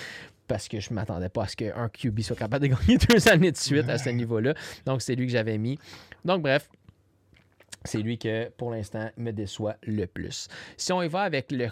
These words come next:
Speaker 1: coach qui est sur un hot seat, donc le tiers de la saison est passé, des coachs qui gagnent, des coachs qui gagnent moins, des coachs qui gagnent mais qu'on s'en attendait, des coachs qui perdent mais qu'on s'en attendait pas, ou des coachs qui sont beaucoup trop payés pour ce qu'ils <laughs> sont en train de faire présentement.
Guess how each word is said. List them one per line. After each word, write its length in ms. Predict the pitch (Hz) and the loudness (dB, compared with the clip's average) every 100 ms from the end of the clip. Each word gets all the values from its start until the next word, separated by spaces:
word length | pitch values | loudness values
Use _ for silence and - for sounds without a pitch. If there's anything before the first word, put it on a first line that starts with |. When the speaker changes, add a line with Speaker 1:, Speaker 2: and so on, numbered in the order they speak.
| - | -6
Speaker 1:
coach 680 | - - 170 165 131 - - - | -4 4 6 6 0 -4 -6 -6
qui 180 | 131 | -4
est 20 | 117 | -4
sur 200 | - 117 | -4 -4
un 120 | 120 | -6
hot 260 | 98 185 185 | -2 -2 -2
seat, 500 | - - 139 123 - | -8 -4 -4 -4 -4
donc 260 | 107 107 | -4 -4
le 180 | 117 127 | -4 -4
tiers 200 | - 185 | -2 -4
de 60 | 170 | -2
la 100 | 147 | -2
saison 260 | 156 139 | -2 -2
est 60 | 147 | -4
passé, 480 | 135 135 123 151 151 - - - | 0 -2 0 -2 -4 -6 -12 4
des 180 | 143 165 | 6 6
coachs 320 | 175 170 - | 6 2 0
qui 180 | - 151 | -6 2
gagnent, 340 | 147 147 147 | 4 4 2
des 120 | 143 | 0
coachs 240 | 143 160 - | 0 0 0
qui 120 | 143 | -2
gagnent 220 | 139 135 | 0 0
moins, 240 | 131 139 | 0 0
des 140 | 139 127 | 0 -2
coachs 260 | 147 151 | -2 -4
qui 140 | - 131 | -4 -2
gagnent 300 | 131 143 143 | 0 0 -2
mais 180 | 127 120 | -4 -4
qu'on 180 | 117 | -4
s'en 180 | 117 123 | -4 -2
attendait, 460 | 156 185 202 190 202 | -2 0 0 2 0
des 140 | 165 | -2
coachs 260 | - 123 - | -2 -4 -4
qui 160 | - | -8
perdent 320 | 107 202 202 170 | -2 0 0 -2
mais 140 | 123 | -4
qu'on 120 | 110 | -4
s'en 180 | 107 104 | -6 -4
attendait 360 | 104 95 101 101 | -4 -4 -4 0
pas, 240 | - 254 262 - - - - | 6 6 6 -16 -20 -12 0
ou 220 | 247 269 | 2 4
des 120 | 196 | 2
coachs 240 | 147 185 - | 0 -2 -4
qui 80 | |
sont 160 | - 123 | -4 0
beaucoup 300 | 131 285 247 | 6 6 6
trop 200 | 190 196 | 4 4
payés 340 | 190 160 190 | 6 4 4
pour 120 | 208 151 | -2 -4
ce 60 | |
qu'ils 100 | - | -2
<laughs> 60 | - | 6
sont 220 | 202 - | 6 8
en 80 | 202 | 4
train 180 | - 160 | 6 2
de 60 | |
faire 220 | - 190 180 _ | 4 2 2 _
présentement. 720 | - 170 170 156 127 135 151 | 2 4 4 2 0 0 0